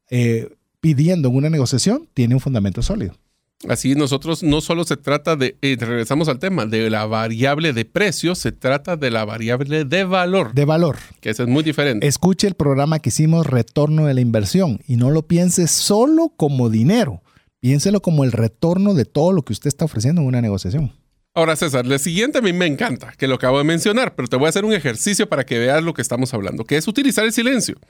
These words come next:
Speaker 1: Sí.
Speaker 2: Pero tenga mucho cuidado hasta de poder evitar lo que llamamos el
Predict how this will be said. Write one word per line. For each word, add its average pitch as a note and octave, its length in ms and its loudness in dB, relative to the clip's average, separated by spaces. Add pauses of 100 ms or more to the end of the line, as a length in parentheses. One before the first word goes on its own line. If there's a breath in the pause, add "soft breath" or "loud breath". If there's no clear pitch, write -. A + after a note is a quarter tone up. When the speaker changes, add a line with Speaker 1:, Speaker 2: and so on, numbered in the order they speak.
Speaker 1:
Sí. - 120 -8 (140)
Speaker 2:
Pero A#2 140 0
tenga G#3+ 220 -2
mucho D4 380 2
cuidado F3+ 600 0
hasta C#3 380 -2
de A#2+ 120 0
poder C3+ 520 0
evitar F#3+ 640 -2 (300 soft breath)
lo C#3+ 200 2
que C#3+ 120 -2
llamamos D#3+ 420 0
el C#3+ 280 0